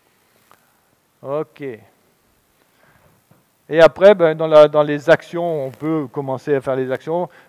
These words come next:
Euh, j'en profite ici pour, euh, dans ma méthode aussi, de dire que la plupart des actions de main qui sont en renne directe ou vers direction de nombril sont catastrophiques.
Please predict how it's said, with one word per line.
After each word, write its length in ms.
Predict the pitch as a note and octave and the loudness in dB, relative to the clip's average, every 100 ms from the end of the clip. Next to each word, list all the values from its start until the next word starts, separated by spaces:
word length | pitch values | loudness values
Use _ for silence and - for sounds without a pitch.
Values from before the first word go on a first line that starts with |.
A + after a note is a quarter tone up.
| _ | _
Euh, 40 | C3+ C#3+ D3+ | -20 -20 -20
j'en 280 | C#3 D3 D3+ | -12 -8 -6
profite 360 | D#3+ D#3 D#3+ | -8 -10 -12
ici 320 | D#3 - D#3+ D3+ | -14 -16 -16 -14
pour, 360 | C#3+ C3+ C3 | -10 -8 -6
euh, 520 | B2+ B2 A#2+ A2+ A2 A2+ B2+ | -6 -4 -6 -8 -14 -16 -6
dans 140 | C#3 | -4
ma 160 | C#3 C#3 | -4 -6
méthode 480 | C#3 C3+ D#3 D3 | -8 -8 -8 -8
aussi, 500 | C#3 C3 - E3 G3 - _ _ _ | -10 -12 -14 -12 -12 -14 _ _ _
de 80 | C3+ | -16
dire 360 | C#3 D#3 F3 F3 | -10 -2 -2 -2
que 100 | C#3+ C#3 C3 | -8 -10 -10
la 140 | C3+ C3+ | -6 -6
plupart 480 | - D#3 F#3 E3+ | -8 0 6 6
des 260 | D#3 D#3 D3 | 4 -4 -2
actions 400 | D#3 - - D#3+ | -2 -4 -12 -10
de 120 | D#3 | -10
main 220 | D3+ D3+ | -6 -6
qui 140 | C#3+ C3+ | -6 -12
sont 140 | D3 | -10
en 100 | C3+ | -6
renne 200 | C3+ D3 | -4 -4
directe 440 | C#3 D3 D3 C#3+ C#3+ | -6 -2 0 0 -6
ou 80 | |
vers 180 | C3 C#3+ | -4 -4
direction 400 | C#3+ C#3+ C#3+ D3+ | -4 -8 -10 -12
de 60 | C3+ | -12
nombril 460 | C3 B2+ D3 E3+ E3 | -10 -10 -8 -10 -12
sont 220 | - C3+ | -16 -14
catastrophiques. 800 | D#3 C#3+ C#3+ - C#3 D#3 F#3 _ | -12 -10 -12 -12 -14 -14 -18 _